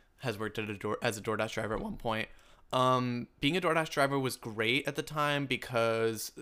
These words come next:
um, gas was pretty cheap, first of all. Um, third of all, it was right, so I got fired in January. I was, like, working kind of through January doing DoorDash, but it was, like, it snows a lot here, so I didn't get to go super often.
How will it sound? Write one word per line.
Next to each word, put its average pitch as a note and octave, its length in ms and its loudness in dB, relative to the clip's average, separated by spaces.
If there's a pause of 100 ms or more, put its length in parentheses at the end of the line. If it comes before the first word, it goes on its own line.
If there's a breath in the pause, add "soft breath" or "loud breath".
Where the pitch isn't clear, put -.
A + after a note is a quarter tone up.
(160)
um, G#2+ 560 0
gas A2 400 0
was C#3 100 -4
pretty D3+ 260 -4
cheap, D3 440 -6
first B2 240 0
of A#2+ 80 -2
all. A2+ 260 2 (200 loud breath)
Um, C3 240 2
third C3+ 180 6
of D#3+ 80 6
all, C3+ 180 10
it B2+ 180 4
was B2+ 360 2
right, A#2+ 560 2 (100)
so C3+ 120 0
I C#3+ 120 4
got F3 140 0
fired D#3 260 4
in C#3 120 0
January. A#2 680 2
I A2+ 140 4
was, A2+ 160 2
like, A2 180 -4
working B2+ 380 0
kind F#3+ 260 -6
of G3 80 -8
through G3 140 -4
January D#3+ 500 -2
doing D3+ 240 -4
DoorDash, C#3 380 -2
but A#2 100 -2
it A2+ 60 -2
was, A2 180 -6
like, A2 300 -6
it - 160 -8
snows G#2+ 420 -6
a A#2 40 -10
lot A#2 200 -2
here, A#2+ 180 -4
so A2 140 -6
I G#2 40 -4
didn't G#2+ 160 -8
get G#2 100 -10
to G2+ 80 -12
go A2 240 -6
super C#3 320 -6
often. C#3+ 440 -4